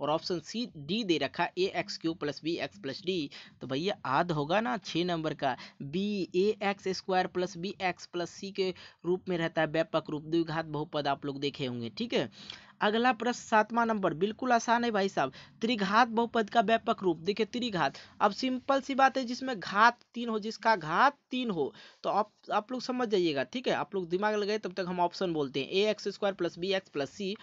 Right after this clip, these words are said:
ये तो द्विघात हो गया। ऑप्शन बी, ए, ए, ए पर एक्स,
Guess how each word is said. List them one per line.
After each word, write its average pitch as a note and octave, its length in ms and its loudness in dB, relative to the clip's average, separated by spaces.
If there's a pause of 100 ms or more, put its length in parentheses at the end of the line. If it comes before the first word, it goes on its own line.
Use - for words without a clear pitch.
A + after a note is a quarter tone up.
(340)
ये D#3+ 80 -2
तो F3 140 0
द्विघात C#3 460 2
हो A2+ 80 -8
गया। A2+ 160 -12 (320)
ऑप्शन G#3 380 -2
बी, C#3+ 260 -4 (420)
ए, G3 220 4 (120)
ए, G3+ 160 2 (380)
ए F#3+ 180 2
पर G3+ 240 -4 (120)
एक्स, - 260 -2